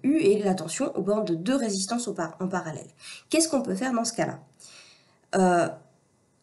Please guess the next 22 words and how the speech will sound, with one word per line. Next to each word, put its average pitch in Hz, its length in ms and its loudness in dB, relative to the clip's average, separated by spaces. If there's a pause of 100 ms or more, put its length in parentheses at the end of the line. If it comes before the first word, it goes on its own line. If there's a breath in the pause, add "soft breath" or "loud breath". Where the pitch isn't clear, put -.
(360)
dans 262 220 6
ce 269 160 0
cas-là, 196 640 2
on 202 80 -2
peut 208 160 0
pas 330 160 6
appliquer 277 400 0
directement 226 580 0
le 202 140 4
diviseur 190 420 0
de 185 100 2
tension 185 380 -2
puisque, - 320 -4
euh, 180 680 0
le 202 120 0
diviseur 208 380 0
de 190 80 0
tension 185 300 -2
s'applique 262 320 -6
sur 196 200 -8
deux 196 240 -4
résistances 254 680 -2